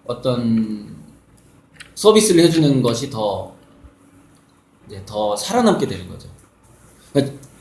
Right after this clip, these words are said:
지적인 서비스에서 다시 이제 육체적인 서비스로 넘어가는데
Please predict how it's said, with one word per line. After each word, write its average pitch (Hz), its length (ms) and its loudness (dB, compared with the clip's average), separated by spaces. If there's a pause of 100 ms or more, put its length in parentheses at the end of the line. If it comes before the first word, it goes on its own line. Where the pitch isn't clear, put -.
(280)
지적인 214 500 4
서비스에서 160 840 2 (680)
다시 196 440 0
이제 123 520 0 (100)
육체적인 220 500 4
서비스로 190 400 4
넘어가는데 117 800 -6